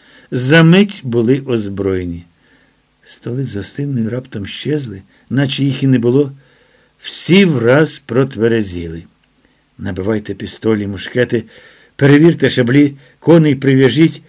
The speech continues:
Коли за москалями буде сила, то паліть село на коней і в ліс. Пан із московитами потовчеться тут і поїде. А ми собі село відбудуємо,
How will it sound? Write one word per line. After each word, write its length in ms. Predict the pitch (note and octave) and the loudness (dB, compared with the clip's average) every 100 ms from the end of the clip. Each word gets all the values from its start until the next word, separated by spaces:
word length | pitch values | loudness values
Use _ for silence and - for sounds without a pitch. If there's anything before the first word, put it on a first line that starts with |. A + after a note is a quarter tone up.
| _ _ _ _ _ | _ _ _ _ _
Коли 260 | - A#2+ C3 | -6 -2 -2
за 140 | A#2 | -2
москалями 640 | A#2 A2+ - A2 B2+ A#2+ | -4 -6 -6 -2 0 0
буде 280 | G#2+ A2 G#2 | -2 -4 -6
сила, 520 | - - C#3 D3 C#3 | -8 -4 0 0 0
то 180 | C3+ B2 | -2 -2
паліть 380 | - C3 C#3+ C#3 | 0 2 2 -2
село 580 | - B2+ A#2+ C#3+ C#3 C#3 _ - | -6 -2 4 4 4 -2 _ -8
на 260 | B2 B2+ A#2 - | -2 0 -2 -4
коней 580 | - E3+ F3 E3+ E3+ E3 _ | 2 4 4 2 0 -4 _
і 140 | - F3 | -2 2
в 80 | D#3+ | 4
ліс. 360 | D#3 - - _ _ _ _ _ _ _ _ | 4 2 -8 _ _ _ _ _ _ _ _
Пан 320 | B2 C#3 C#3 C3 | -2 -2 -2 -4
із 160 | A2 | -4
московитами 840 | A#2+ B2 - A#2+ B2+ C3+ C3+ A#2+ A#2+ | -2 -4 -4 -2 0 -2 -4 -4 -6
потовчеться 840 | - G#2+ A2 B2 C3+ - C3+ - | -8 -10 -4 -4 -4 -8 -12 -10
тут 320 | D#3 E3+ E3 - | -6 -4 -4 -4
і 120 | C#3+ | -8
поїде. 540 | C#3 D#3+ F#3 C3 F2+ E2+ _ _ _ _ _ | -2 0 0 -2 -4 -12 _ _ _ _ _
А 200 | - G2+ | -12 -10
ми 220 | G#2 G#2+ | -8 -10
собі 380 | G#2+ - G#2+ G2+ | -10 -12 -12 -12
село 400 | F#2+ A#2 A#2 A2 | -12 -12 -8 -6
відбудуємо, 1000 | C3 C3+ C3 D#3 D#3 F#3 A2 F#2 F2 E2 | -6 -6 -6 -8 -4 -4 -4 -6 -10 -12